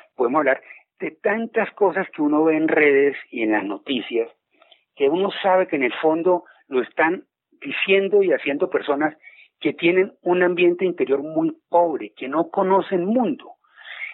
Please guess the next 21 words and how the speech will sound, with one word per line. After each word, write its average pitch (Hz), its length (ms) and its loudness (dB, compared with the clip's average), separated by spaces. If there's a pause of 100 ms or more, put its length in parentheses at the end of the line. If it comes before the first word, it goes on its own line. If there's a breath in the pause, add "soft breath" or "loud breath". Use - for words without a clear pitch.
Es 175 140 -2
posible 214 380 0
que 180 100 -4
vayan 156 200 2
a 151 40 0
muchas 170 260 0
reuniones, 151 580 2
a 131 80 -10
muchos 127 300 -6
cócteles, 135 560 -2 (440 loud breath)
eh, 131 440 2
que 147 100 0
hayan 151 180 2
tenido 151 200 0
experiencias 143 560 0
de 131 120 4
no 131 200 -4
sé 147 180 0
qué 156 140 -2
tipo, 160 420 -2 (400 loud breath)
pero 127 440 0